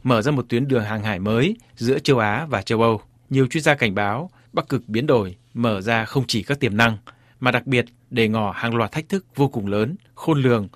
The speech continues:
về môi trường và thời tiết, nạn ô nhiễm do khai thác khoáng sản bừa bãi, hay điều mà nhiều người gọi là một thảm họa với hình ảnh trái bom nổ chậm của trái đất khi tầng băng giá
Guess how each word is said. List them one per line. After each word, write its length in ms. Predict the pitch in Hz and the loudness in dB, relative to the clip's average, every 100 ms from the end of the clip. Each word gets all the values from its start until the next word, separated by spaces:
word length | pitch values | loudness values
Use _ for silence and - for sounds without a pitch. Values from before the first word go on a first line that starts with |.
| _ | _
về 200 | 120 120 | -2 0
môi 140 | 117 127 | 2 2
trường 220 | 131 113 | 2 0
và 80 | 98 | -2
thời 140 | 104 95 | -6 -2
tiết, 240 | 120 160 _ _ | -2 -2 _ _
nạn 380 | 127 120 113 113 240 | -2 0 0 -2 2
ô 140 | 143 | 2
nhiễm 260 | 127 127 170 208 - | 4 0 -2 -10 -4
do 300 | 123 117 110 | 2 2 2
khai 200 | 120 110 | -2 -4
thác 180 | 151 | -6
khoáng 160 | - 127 | -4 -4
sản 260 | 143 95 117 | -2 -2 0
bừa 140 | 117 | 2
bãi, 300 | 107 104 170 _ _ | 2 -2 -8 _ _
hay 240 | - 127 123 | -4 0 2
điều 240 | 123 120 | 2 2
mà 120 | 107 | 0
nhiều 160 | 113 113 | 0 -2
người 340 | 110 117 104 - _ | 0 -2 -2 -8 _
gọi 180 | - 120 | -2 0
là 60 | 123 | 0
một 160 | 117 | -4
thảm 200 | - 107 | -4 -6
họa 300 | 98 113 110 - _ - | -2 -2 -2 -8 _ -2
với 140 | 120 | 0
hình 180 | 151 110 | 0 -2
ảnh 140 | 98 | -4
trái 160 | 92 110 | -4 -2
bom 200 | 117 110 | 0 0
nổ 140 | 101 | -2
chậm 220 | - 120 107 | -2 -2 -2
của 120 | 101 | -8
trái 160 | 92 | -4
đất 160 | 104 175 _ _ | -2 -4 _ _
khi 280 | 139 123 | -2 -2
tầng 280 | 120 117 101 | -2 -2 0
băng 180 | 120 123 | 0 0
giá 340 | 107 98 113 | -2 -4 -8